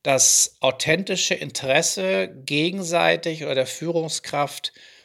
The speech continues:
für die Interessen, Anliegen und das, was jedem Einzelnen in der Arbeit wichtig ist, um gemeinsam einen Ausgleich der Interessen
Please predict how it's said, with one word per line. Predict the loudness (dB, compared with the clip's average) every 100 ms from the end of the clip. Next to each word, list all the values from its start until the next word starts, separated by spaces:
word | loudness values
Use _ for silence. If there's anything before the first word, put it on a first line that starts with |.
| _ _ _ _ -14
für | -2 6 6
die | 6 0
Interessen, | -4 0 2 2 -2 -8 -8
Anliegen | -4 -4 -4 -4 -4 -4 -8 -10 -12 _ _ _ _ _ _ -10
und | -4 0
das, | 0 0
was | -4 -2
jedem | -2 0
Einzelnen | 0 0 -2 -6
in | -4
der | -2
Arbeit | 0 -2 -2
wichtig | -6 -6 -8 -6
ist, | -4 -4 -6 -10 _ _ _ _ _ _ _ _ _ _ -4
um | 0 0 0 -6 -10 _ _
gemeinsam | -2 0 4 4 4 2 -2 -2
einen | -4 -6
Ausgleich | -2 -2 0 0 -2 -2
der | -4 -6
Interessen | -4 -4 -4 -6 -10